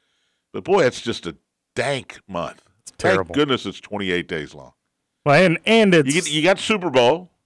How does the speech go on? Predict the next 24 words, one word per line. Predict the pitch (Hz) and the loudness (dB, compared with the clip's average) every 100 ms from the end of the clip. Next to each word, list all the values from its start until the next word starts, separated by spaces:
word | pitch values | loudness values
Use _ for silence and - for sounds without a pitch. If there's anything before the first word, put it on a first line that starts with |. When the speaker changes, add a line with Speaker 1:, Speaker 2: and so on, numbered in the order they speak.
| _ _ _ | _ _ _
Speaker 2:
And | 131 147 | 0 2
you | |
get | 143 147 | 2 2
the | - 135 | 4 4
wind | 127 135 139 | 4 2 2
down | 147 139 | 2 0
of | |
college | - 123 147 | 0 0 2
basketball. | 139 87 - - 95 - _ _ _ _ | 0 -2 -4 -8 -10 -10 _ _ _ _
Speaker 1:
Yeah. | 110 135 131 127 - _ _ _ _ _ _ - | -10 -6 -6 -8 -14 _ _ _ _ _ _ -8
That's | 147 - | -8 -4
just, | 180 - 92 _ _ | -6 -6 -16 _ _
it's | 123 - | -4 0
always, | 156 196 196 135 | 2 4 2 2
dr-, | 104 123 | -2 -4
it's, | 127 - - - _ | -4 -6 -10 -16 _
you | 151 151 | -8 -2
know, | 160 | 0
it's | 156 | -2
dark | 98 123 160 156 | 0 2 2 0
at | 160 | -8
four | - 147 160 | -4 0 0
thirty. | 160 143 110 104 123 _ _ - | 0 0 0 0 -6 _ _ -20
Speaker 2:
Yeah. | - - | -20 -20